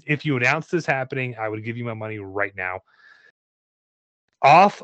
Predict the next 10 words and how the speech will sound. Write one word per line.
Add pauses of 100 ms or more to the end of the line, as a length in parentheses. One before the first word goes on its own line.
of
the
success
of
No
Way
Home, (1300)
and
in
particular,